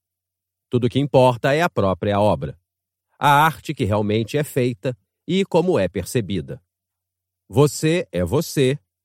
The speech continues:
a obra é a obra. Cada pessoa do público é quem é, exclusivamente. Nada disso pode ser compreendido, muito menos destilado em equações simples ou linguagem comum.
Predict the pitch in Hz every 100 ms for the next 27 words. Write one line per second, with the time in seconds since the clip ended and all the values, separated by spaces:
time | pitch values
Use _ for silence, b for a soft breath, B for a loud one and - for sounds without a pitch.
0 | _ _ _ 190 113 110 110 131 135 -
1 | 95 82 90 90 73 64 _ _ _ _
2 | _ _ _ _ 113 117 135 110 120 120
3 | 170 - 127 127 151 - 160 95 85 90
4 | 87 104 82 - _ _ _ _ _ 170
5 | 202 - 208 127 90 110 101 95 71 -
6 | - _ _ _ _ _ _ _ _ _
7 | _ _ - 202 220 165 220 202 175 151
8 | - 87 127 117 135 170 107 110 135 156
9 | - _ _ _ - 233 254 165 127 151
10 | 143 87 101 - 160 110 117 117 98 82
11 | 82 95 - 104 104 151 160 180 170 135
12 | 151 160 160 95 90 85 90 98 92 101